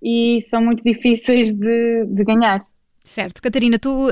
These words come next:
Speaker 2: voltando aqui um bocadinho ao teu percurso, e já que há pouco dizias que vocês têm de fazer um pouco de tudo, não é? Tu és bailarina, és coreógrafa, <laughs> és atriz, tens esta, esta tua produtora. Tu sempre soubeste que era este o teu caminho, o caminho que querias seguir, sempre foi, sempre foi este?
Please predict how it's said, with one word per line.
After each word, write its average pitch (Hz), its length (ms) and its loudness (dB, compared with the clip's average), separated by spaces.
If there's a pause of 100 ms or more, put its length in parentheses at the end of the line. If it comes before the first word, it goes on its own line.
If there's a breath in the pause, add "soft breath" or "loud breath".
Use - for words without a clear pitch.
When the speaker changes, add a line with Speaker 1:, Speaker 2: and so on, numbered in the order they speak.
Speaker 2:
voltando 240 300 0
aqui 240 100 -4
um 240 60 4
bocadinho 214 280 0
ao 165 80 -2
teu 208 140 -6
percurso, 202 480 -6
e 196 60 -2
já 196 180 -4
que 208 200 -6
há 185 120 -2
pouco - 280 -8
dizias 185 420 -4
que 196 200 -4
vocês 175 260 -6
têm 185 120 -2
de - 100 -6
fazer 185 220 0
um 190 60 2
pouco - 200 -6
de - 100 -20
tudo, 247 280 -2
não 190 100 2
é? 196 60 0
Tu 180 160 -8
és 180 140 -2
bailarina, 185 420 -2
és 185 100 -2
coreógrafa, 196 640 -2
<laughs> - 0 -
és 220 300 0
atriz, 226 420 0 (320 loud breath)
tens 220 220 0
esta, 220 260 0
esta 214 400 0
tua 220 220 0
produtora. 208 640 -2 (340 loud breath)
Tu 302 80 -4
sempre - 260 -6
soubeste 294 320 0
que - 80 -6
era 269 100 2
este 247 420 -2
o 240 100 2
teu 254 180 0
caminho, 220 360 2
o 220 40 0
caminho 233 260 2
que 240 120 -4
querias 220 240 -2
seguir, 202 320 -2
sempre 202 260 -4
foi, 196 440 -4
sempre - 280 -4
foi 196 240 -6
este? 233 340 -6